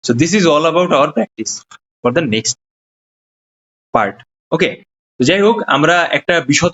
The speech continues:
কথাবার্তা বললাম লাইন ড্রয়িং নিয়ে। I hope যে আপনারা এই বিষয়টা খুব ভালো করে বুঝতে পেরেছেন, আর এই প্রসেসটা আপনারা বুঝতে পেরেছেন। এটা আপনার রেকর্ডেড ফাইল পেয়ে যাবেন।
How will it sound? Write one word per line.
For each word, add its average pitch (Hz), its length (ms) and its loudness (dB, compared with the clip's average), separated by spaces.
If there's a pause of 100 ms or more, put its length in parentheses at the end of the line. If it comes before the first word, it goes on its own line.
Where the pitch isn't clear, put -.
কথাবার্তা 156 400 2 (120)
বললাম 151 280 2 (120)
লাইন 127 260 -2
ড্রয়িং 131 220 2 (100)
নিয়ে। 139 120 4 (140)
I 120 40 0 (100)
hope 131 180 2 (240)
যে 123 140 2
আপনারা 123 280 2 (500)
এই 123 140 6
বিষয়টা 127 320 2
খুব 165 180 2
ভালো 131 220 2
করে 147 100 2 (100)
বুঝতে 131 260 0
পেরেছেন, 143 340 0 (300)
আর 107 80 2 (440)
এই 120 140 0
প্রসেসটা 135 400 0
আপনারা 143 260 0
বুঝতে 131 240 0
পেরেছেন। 135 260 0 (100)
এটা 123 180 -4
আপনার 127 240 0
রেকর্ডেড 127 340 2
ফাইল 131 140 0 (100)
পেয়ে 165 200 2
যাবেন। 147 200 0